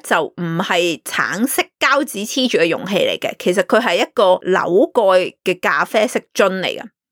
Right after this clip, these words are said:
警察跟住去到下一個 checkpoint 啦，路邊有啲樹嘅一個位搵到個樽。喺佢哋嚟到呢一個 checkpoint 嗰陣，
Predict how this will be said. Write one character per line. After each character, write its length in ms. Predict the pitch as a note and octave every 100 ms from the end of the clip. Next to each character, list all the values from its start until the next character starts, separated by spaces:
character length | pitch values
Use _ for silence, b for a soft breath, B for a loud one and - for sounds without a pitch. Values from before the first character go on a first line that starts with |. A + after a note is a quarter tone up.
| _ _ _
警 200 | - D4+
察 160 | - E4+
跟 220 | - F4+
住 100 | D4 A#3
去 220 | A3+ G#3+
到 180 | G#3+ G3+
下 160 | G3
一 40 | F#3+
個 60 |
checkpoint 380 | G#3 - C#4+ D#4+
啦， 160 | D#4+ F4+ _
路 340 | - C#4+ G3 F3+
邊 320 | A#3 B3 C4+
有 100 | F3 F3+
啲 80 | E4+
樹 180 | - F#3+
嘅 120 | F3 G3+
一 20 |
個 140 | -
位 260 | E3+ - E3+
搵 240 | G3+ G#3
到 120 | C4
個 80 | -
樽。 320 | A#3+ F3 D#3+ - _
喺 160 | - D4
佢 120 | G4
哋 140 | F4 B3+
嚟 200 | F3+ E3+
到 120 | A3
呢 80 | C4+
一 40 |
個 100 | C4+
checkpoint 480 | A#3 - C#4+ - B3+
嗰 100 | G#3
陣， 280 | F#3 B2+